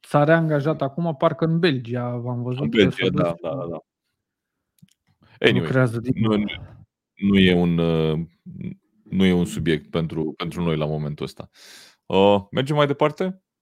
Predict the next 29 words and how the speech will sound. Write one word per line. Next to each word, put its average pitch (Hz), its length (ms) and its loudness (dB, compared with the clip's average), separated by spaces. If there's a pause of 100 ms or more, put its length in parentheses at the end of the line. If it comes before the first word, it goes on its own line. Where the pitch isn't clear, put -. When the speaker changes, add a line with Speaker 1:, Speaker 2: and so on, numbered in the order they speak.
(200)
Speaker 2:
Că - 80 -8
aș 110 260 6
vrea 131 120 2
să 135 120 -2
mai 131 100 2
vorbim 120 180 -2
de 123 60 0
Speaker 1:
Mhm. 117 120 0
Speaker 2:
Newcastle 113 400 0
și - 200 -6
de - 120 -20
Tottenham, 73 540 -8 (100)
practic, - 520 -14
că 82 100 -10
în 85 180 -2
rest 87 260 -2
nu 80 60 -8
prea 76 160 -6
mai 73 160 -6
avem 71 180 -8
ce - 140 -14
să - 160 -18
zicem. - 360 -16
Speaker 1:
Newcastle. 233 720 -2 (760)
Speaker 2:
Ia - 140 -2
uite, - 420 -2 (260)
ce - 120 -12
Speaker 1:
De 202 80 0
ce 202 60 0